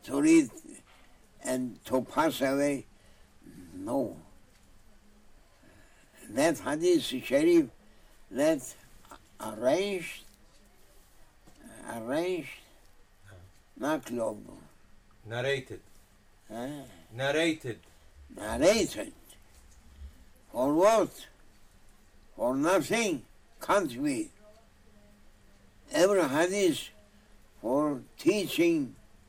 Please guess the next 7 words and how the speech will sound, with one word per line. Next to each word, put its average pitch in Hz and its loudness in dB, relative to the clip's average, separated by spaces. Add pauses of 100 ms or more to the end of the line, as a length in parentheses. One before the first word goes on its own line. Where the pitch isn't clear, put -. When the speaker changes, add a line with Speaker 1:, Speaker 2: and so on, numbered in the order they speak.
(720)
Speaker 1:
Ummat 175 2
al-Habib, 311 4 (1120)
the 143 2
sin 185 2
of 165 0
Prophet's 170 2
nation, 165 0